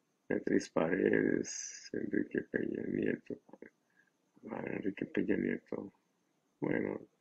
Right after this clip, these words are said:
va un poquito creciendo como mejor político, como peor. Como peor, sí. Este, López Obrador como peor político tampoco se ve una situación muy importante.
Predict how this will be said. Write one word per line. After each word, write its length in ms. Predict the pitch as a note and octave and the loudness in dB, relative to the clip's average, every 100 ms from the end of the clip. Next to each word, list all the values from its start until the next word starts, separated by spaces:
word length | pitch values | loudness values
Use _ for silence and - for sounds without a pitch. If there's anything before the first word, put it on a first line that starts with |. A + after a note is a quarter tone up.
| - - | -14 2
va 80 | A#2 | 4
un 80 | A#2+ | 6
poquito 360 | B2 A#2+ A#2 | 6 6 6
creciendo 680 | - B2 - A#2+ C3 B2 - _ _ - - _ _ | 6 6 10 10 10 6 2 _ _ -20 -20 _ _
como 260 | - F#2+ F#2 | 4 8 10
mejor 340 | F2 - A#2+ | 8 8 8
político, 520 | A#2+ A2+ C#3+ C#3+ A2+ - | 10 10 12 10 8 6
como 260 | - - | 2 2
peor. 280 | - - - - - _ _ _ _ - _ _ | 0 0 0 -8 -20 _ _ _ _ -20 _ _
Como 300 | - D#2+ - | -6 -2 -2
peor, 500 | - - F#2+ F#2 - - - | 2 8 10 10 6 -8 -10
sí. 60 | - - _ - - - - - - _ _ _ | -10 -12 _ -20 -20 -16 -16 -18 -20 _ _ _
Este, 840 | - G2 F2+ E2+ - F#2 F2 - - _ _ _ _ _ _ _ _ - | 4 6 6 4 6 8 8 6 -2 _ _ _ _ _ _ _ _ -6
López 380 | - G#2 - - | 0 0 0 0
Obrador 640 | F2+ F2+ F2+ F#2+ A#2 B2+ - | 0 2 4 6 6 6 4
como 300 | G#2+ G2+ - | 2 2 2
peor 240 | - - | 0 0
político 560 | - - G1+ - - - | 2 4 6 4 0 -2
tampoco 480 | - - - - - | -6 -8 -8 -10 -8
se 160 | - | -6
ve 260 | F2+ - - - - - | -4 -4 -6 -12 -16 -12
una 200 | F#2 - | -12 -10
situación 520 | - - - - F2+ | -12 -10 -10 -8 -8
muy 200 | F2+ - | -10 -16
importante. 800 | - - - - - - C#3+ D3+ | -18 -18 -4 2 2 2 0 0